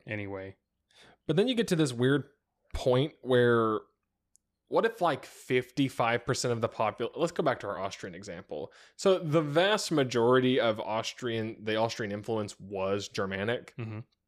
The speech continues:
Speaker 2: But there is, like, five others. I'm not a history expert either, so don't at me on this. So we'll make up fake ones. Let's use religions. That's an easy one.
Speaker 1: Yes.
Speaker 2: Everyone knows the religions of the world. So let's take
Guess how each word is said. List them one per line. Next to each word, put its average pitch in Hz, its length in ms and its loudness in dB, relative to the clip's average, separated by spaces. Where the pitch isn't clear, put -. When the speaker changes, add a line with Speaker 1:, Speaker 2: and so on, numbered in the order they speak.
Speaker 2:
But 143 100 0
there 151 120 4
is, 147 80 0
like, 139 120 -2
five 98 240 -2
others. 95 240 -6
I'm 131 120 -2
not 110 120 0
a - 260 -12
history 104 300 -8
expert 101 320 -10
either, 98 240 -10
so - 200 -8
don't 95 180 -8
at 90 160 -8
me - 80 -10
on 92 140 -12
this. - 160 -12
So 87 100 -10
we'll 120 100 0
make 113 180 -4
up - 140 -12
fake - 200 -10
ones. 87 260 -14
Let's 196 120 -4
use 240 120 -2
religions. 104 640 -2
That's 185 120 -2
an 131 80 -6
easy 104 200 -6
one. 98 220 -8
Speaker 1:
Yes. 120 80 -6
Speaker 2:
Everyone 127 240 0
knows 104 160 -2
the 101 80 -6
religions 104 420 -4
of 98 80 -10
the 101 60 -8
world. 107 320 -2
So 185 380 6
let's 175 160 2
take 175 180 0